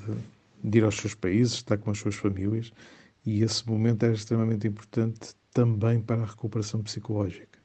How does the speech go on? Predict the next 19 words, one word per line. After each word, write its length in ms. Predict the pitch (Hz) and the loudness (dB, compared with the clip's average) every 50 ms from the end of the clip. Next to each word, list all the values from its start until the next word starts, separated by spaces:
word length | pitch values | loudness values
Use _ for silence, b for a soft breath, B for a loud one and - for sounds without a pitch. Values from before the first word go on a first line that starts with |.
| _ - | _ 0
Eh, 560 | 113 110 107 107 107 107 107 107 107 107 104 107 | 2 4 4 4 4 4 4 4 4 2 2 2
eu 200 | 120 113 107 110 | 2 2 4 4
acho 180 | 110 110 - | 2 0 -2
que 80 | - - | -8 -4
fazia 280 | - 110 101 107 113 107 | -4 -2 -2 0 -2 -2
todo 260 | 107 - 120 113 104 | -2 -2 -2 -2 -2
sentido 540 | - - - 110 104 - 113 113 104 107 113 | -4 -4 -4 -4 -2 0 0 0 2 0 -2
haver, 300 | 104 101 110 110 107 104 110 101 | 0 0 0 0 0 -2 -2 -4
haver 220 | 120 107 104 113 110 | -2 0 0 0 0
essa 220 | 110 101 - 113 | 0 -2 -2 -4
pausa 340 | 104 107 - 110 107 104 110 | -4 -2 -2 -2 0 0 -2
para, 480 | 107 110 - 110 107 104 110 107 107 104 104 104 - _ _ _ _ - | -2 0 -2 0 0 2 2 2 0 0 -2 -6 -8 _ _ _ _ -2
para 140 | - 113 110 | 0 0 2
uma 160 | 110 110 104 | 2 0 -2
recuperação 720 | 101 - - - - 101 101 - 104 101 - - 110 104 104 | -4 -6 -10 -6 -6 -4 -2 0 0 0 0 2 2 2 0
plena 420 | 104 - 107 107 110 110 110 113 107 | 0 2 2 2 4 2 2 0 -2
em 40 | |
termos 240 | 104 107 - 104 101 | -2 -2 -2 -4 -4
físicos, 600 | - - - 113 113 110 110 113 104 - - - | -6 -4 -2 0 0 0 0 -4 -6 -6 -14 -16